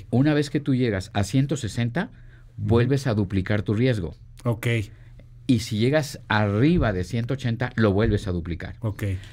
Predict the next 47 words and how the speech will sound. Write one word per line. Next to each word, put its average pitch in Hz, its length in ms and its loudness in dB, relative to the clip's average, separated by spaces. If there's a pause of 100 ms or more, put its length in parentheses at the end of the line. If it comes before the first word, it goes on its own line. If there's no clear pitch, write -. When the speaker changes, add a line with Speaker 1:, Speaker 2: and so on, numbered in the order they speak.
(140)
Speaker 1:
Entonces, 135 300 -4
se 151 140 0
ha 151 40 4
hecho 160 200 -2
una 160 180 0
clasificación 131 680 -2
de 113 140 2
uno, 117 340 2
dos 95 220 -2
y - 60 0
tres, - 360 -2 (360)
de 104 100 0
acuerdo 107 420 0
a 92 80 -4
si 98 120 -4
estás 104 260 -2
entre 92 240 -4
ciento 104 400 -4
cuarenta 151 400 -2
y 90 60 -4
ciento 95 280 -4
cincuenta 123 400 -4
y 151 60 0
nueve, 156 400 0
Speaker 2:
Ujú. 123 300 -2
Speaker 1:
ciento 110 380 -2
sesenta 117 580 -4
a 90 120 -4
ciento 101 280 -2
setenta 117 420 -4
y 135 60 0
nueve 107 420 0
Speaker 2:
Ok. - 180 -20
Speaker 1:
y 101 120 0
arriba 95 340 2
de 87 80 -2
ciento 90 260 -6
ochenta. - 380 -10
Speaker 2:
El 135 180 2
normal 147 340 2
es 180 240 -6
ciento 147 320 -2
veinte, 147 440 -4 (480)
Speaker 1:
El 110 200 4
óptimo 104 460 2
Speaker 2:
ochenta. 107 260 -2
Speaker 1:
es 123 220 -2